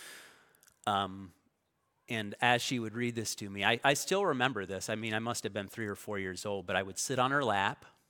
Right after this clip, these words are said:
as she would read this story, and tears would be rolling down her cheeks as she read it. And I remember thinking, I, I, "Why is this making Mom sad?" Now I get it. <laughs>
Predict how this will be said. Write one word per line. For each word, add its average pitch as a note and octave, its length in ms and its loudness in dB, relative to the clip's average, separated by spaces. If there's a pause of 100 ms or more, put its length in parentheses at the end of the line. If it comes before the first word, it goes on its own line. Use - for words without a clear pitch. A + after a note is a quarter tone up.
(1300)
as A#2+ 140 0
she - 160 -2
would G#2 160 -2
read A2 200 2
this B2 140 0
story, A2 440 0
and A2 240 -6
tears C#3 380 -2
would G2+ 180 -10
be F#2 120 -8
rolling F2+ 380 -8
down F2 220 -8
her E2 180 -14
cheeks - 560 -12 (680)
as F#2+ 120 -10
she F2 160 -10
read D#2+ 220 -8
it. - 140 -16 (1900)
And C3+ 140 0
I C#3 40 6
remember D#3 400 2
thinking, C3+ 360 -2
I, D3+ 220 4
I, C#3 300 2 (260)
"Why C3+ 240 -4
is G3 240 -2
this E3+ 180 -4
making D#3 400 -2
Mom C3+ 280 2
sad?" G2 580 -2 (1900)
Now A2+ 260 0
I F#2+ 160 -4
get F#2+ 260 -6
it. - 360 -10
<laughs> - 40 -10